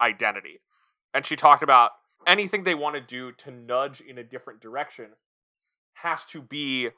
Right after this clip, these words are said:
a deliberate nudge. And if you ask me, they're failing at most of those nudges. I don't think the movies are becoming funnier. I also think they're largely failing at making them more diverse. We all looked at the lineup of all the Hallmark movies this year.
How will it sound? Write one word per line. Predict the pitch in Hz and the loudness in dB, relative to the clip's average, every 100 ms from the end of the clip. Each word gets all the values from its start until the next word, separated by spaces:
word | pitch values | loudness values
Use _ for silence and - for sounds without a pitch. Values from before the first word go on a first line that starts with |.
| _ _ _ - | _ _ _ 0
a | 139 | 0
deliberate | 117 131 120 127 123 113 110 _ _ _ 117 | 2 -2 0 -2 0 -2 -4 _ _ _ -6
nudge. | 127 123 - - - _ _ _ _ _ _ _ _ _ - | 2 4 2 -10 -20 _ _ _ _ _ _ _ _ _ 4
And | 170 151 143 135 - - _ _ - | 6 6 2 -4 -8 -12 _ _ -8
if | 233 | -8
you | 214 269 | 4 8
ask | 320 320 | 8 6
me, | 226 | -6
they're | 175 170 | -2 -2
failing | - 185 185 170 135 | 0 0 2 2 0
at | 139 | -2
most | 143 147 | -4 -4
of | 120 | -4
those | 120 - | -6 -4
nudges. | 101 71 - | -10 -10 -8
I | 131 | -4
don't | 175 220 254 | 0 0 -2
think | 247 | -6
the | 196 | -4
movies | 147 131 123 | -6 -6 -4
are | |
becoming | 117 117 110 107 | -4 -4 -8 -6
funnier. | 113 101 98 98 _ _ _ - | -6 -4 -6 -12 _ _ _ 0
I | 170 | 4
also | 247 320 | 4 4
think | 302 | 2
they're | 240 | 4
largely | 180 151 180 190 | 8 10 10 6
failing | 180 151 147 139 | 0 2 2 -2
at | 123 | -4
making | 123 139 | -8 -6
them | 123 | -10
more | 120 117 | -4 -2
diverse. | 107 107 - - - _ _ _ _ _ | -2 -4 -8 -10 -20 _ _ _ _ _
We | 127 220 | 4 8
all | 226 196 | 8 6
looked | 139 143 - - | 2 0 -2 -6
at | 120 120 113 - _ _ _ _ | 0 2 0 -6 _ _ _ _
the | - | 0
lineup | 135 156 143 127 | 4 6 6 2
of | 123 | -2
all | - 160 | 4 4
the | 160 | 4
Hallmark | 143 131 123 110 | 2 2 0 -4
movies | 104 104 | -16 -16
this | 107 | -16
year. | 107 95 | -12 -14